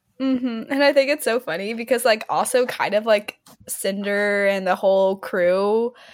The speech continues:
they're also in the getaway car with the whole ship, and they're just, like, driving away. And I think it's so funny to just, like, see them. They're probably scrambling around. And, like, you know, Taylor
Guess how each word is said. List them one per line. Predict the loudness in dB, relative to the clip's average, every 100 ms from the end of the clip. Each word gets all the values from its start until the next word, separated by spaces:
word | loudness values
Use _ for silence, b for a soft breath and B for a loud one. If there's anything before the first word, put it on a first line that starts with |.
| B
they're | 2 2
also | 2 0 0 0 0
in | 0
the | 0
getaway | 0 0 0 -2
car | 0 2 2 2
with | 0 -2
the |
whole | -2 -2
ship, | -2 -2 -4
and | -2
they're | -2
just, | -2 -2
like, | 0 -2 -4 -8
driving | 0 2 2 0
away. | -4 -2 -2 -2 -2 -4
And | -4
I | -4
think | -4
it's | -6 -4
so | -4 -4
funny | -4 -6
to | -6
just, | -2
like, | -2
see | -2 -6
them. | -4 0
They're | 0
probably | 2 0
scrambling | 0 -2 0 0 0 0
around. | 0 0 0 -2 -2 -4 -8 b b b
And, | -4 0
like, | 2 2 2 -2 -4
you |
know, | 0 0 -2 -4 -12 _ _ -14
Taylor | -2 2 4 4 2 -2